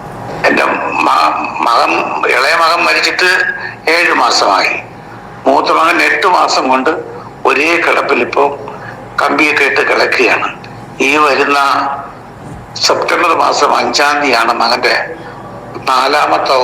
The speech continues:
ഓപ്പറേഷൻ, കാലില് കമ്പി മാറ്റുന്നതായിട്ട് അറിയിച്ചിട്ടുണ്ട്. കുഞ്ഞിനെ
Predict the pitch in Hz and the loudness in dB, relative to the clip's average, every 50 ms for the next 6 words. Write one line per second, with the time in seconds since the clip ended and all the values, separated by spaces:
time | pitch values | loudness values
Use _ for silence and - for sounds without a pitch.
0 | 127 127 131 127 127 131 123 117 123 120 117 117 117 113 113 113 107 104 - 120 | 4 4 4 2 2 2 2 2 2 0 0 0 2 4 4 4 2 2 -2 -4
1 | 104 - - 135 131 135 135 135 143 135 - - - - - - - - - - | -4 -2 0 2 2 2 2 2 2 2 0 -2 -6 -10 -14 -16 -16 -16 -18 -12
2 | - - 151 147 147 - 143 - - - - - - - - - - - - - | -6 -2 -2 0 0 0 0 2 2 2 2 2 0 -2 -4 -6 -8 -10 -12 -12
3 | - - - - - - - - - 123 135 147 143 - - 147 - - 147 151 | -14 -14 -14 -12 -12 -8 -4 -2 0 0 0 0 0 0 0 0 0 0 0 0
4 | - - - - - - 165 160 | 0 0 0 0 0 2 2 2